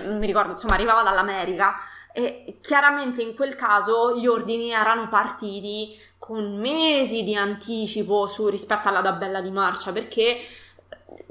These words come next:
il ma-, questo marmo si doveva fare un viaggio non da poco e poi bisognava anche valutarne le condizioni al momento di arrivo, quindi insomma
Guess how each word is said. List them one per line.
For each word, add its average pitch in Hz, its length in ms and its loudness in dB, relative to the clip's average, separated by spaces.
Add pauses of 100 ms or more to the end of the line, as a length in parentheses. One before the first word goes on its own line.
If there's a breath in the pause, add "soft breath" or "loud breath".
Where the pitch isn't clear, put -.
(160)
il 254 100 4
ma-, 240 240 4
questo 254 260 -2
marmo 226 300 4
si 214 100 -4
doveva 208 200 2
fare 214 180 0
un 202 100 -4
viaggio 196 360 0
non 208 180 -6
da 233 100 -2
poco 208 540 6
e 233 80 4
poi 220 480 4
bisognava 202 400 0
anche 214 200 0
valutarne 196 460 0
le 190 100 -2
condizioni 202 540 -4
al 202 80 -6
momento 180 420 -8
di 175 100 -2
arrivo, 180 360 0
quindi 185 300 -2 (1300 loud breath)
insomma 233 600 2